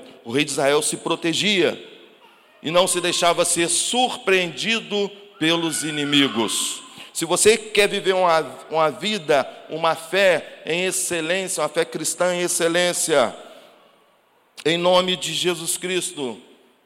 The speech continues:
os alertas que são dados para a sua vida, você precisa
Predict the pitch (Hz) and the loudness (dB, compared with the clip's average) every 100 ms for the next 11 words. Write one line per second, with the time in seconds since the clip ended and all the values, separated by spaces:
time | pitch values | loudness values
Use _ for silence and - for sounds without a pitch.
0 | _ _ _ _ _ _ - 127 160 151 | _ _ _ _ _ _ -8 2 2 6
1 | 165 180 - - 160 165 - 160 143 156 | 6 6 4 -4 -6 -2 -2 -2 2 0
2 | 156 160 151 - 147 135 165 147 147 - | 0 -2 -2 0 -2 -2 -4 -4 -4 -4
3 | 151 151 135 160 143 156 | -6 -4 -4 -4 -4 -6